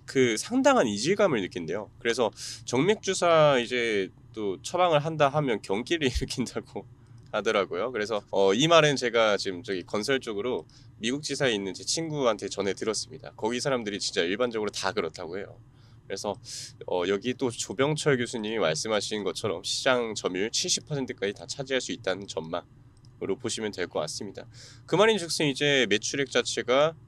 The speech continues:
어, 진짜 쭉쭉 오른다는 거겠죠. 전월, 약국 전월에서도 전부 다 추천을 하고 있고,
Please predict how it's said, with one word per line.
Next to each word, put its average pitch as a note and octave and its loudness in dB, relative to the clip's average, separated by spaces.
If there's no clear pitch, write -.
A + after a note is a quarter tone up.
어, D#2+ -4
진짜 F2+ -10
쭉쭉 E3+ 0
오른다는 A#2 0
거겠죠. F2+ -4
전월, A#2 2
약국 G#2 2
전월에서도 A#2 2
전부 F#2 -6
다 D#2+ -4
추천을 B2+ 0
하고 B2 0
있고, - -10